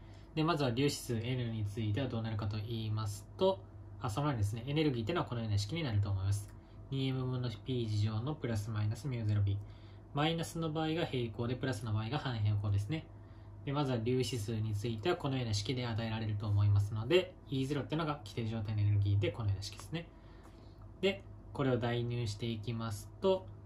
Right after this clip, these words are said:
まずは平行の場合についてはこのような式になると。で、反平行の場合についてはこのような式になりますので、で、そうすると、イプシロンマイナスミューゼロビーを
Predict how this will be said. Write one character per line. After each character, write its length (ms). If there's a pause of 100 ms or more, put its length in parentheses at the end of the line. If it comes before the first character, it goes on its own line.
(300)
ま 100
ず 120
は 200 (280)
平 200
行 120
の 80
場 80
合 60
に 100
つ 100
い 60
て 80
は 40
こ 120
の 80
よ 160
う 20
な 140
式 240
に 120
な 100
る 60
と。 40 (500)
で、 80
反 220
平 160
行 120
の 80
場 100
合 40
に 100
つ 120
い 40
て 60
は 60
こ 120
の 60
よ 60
う 40
な 80
式 160
に 140
な 100
り 140
ま 140
す 160
の 240 (100)
で、 260 (2000)
で、 180
そ 280
う 40
す 240
る 160 (160)
と、 260 (480)
イ 80
プ 120
シ 100
ロ 80
ン 60
マ 80
イ 40
ナ 80
ス 120
ミ 100
ュ 60
ー 40
ゼ 80
ロ 120
ビ 260
ー 120
を 120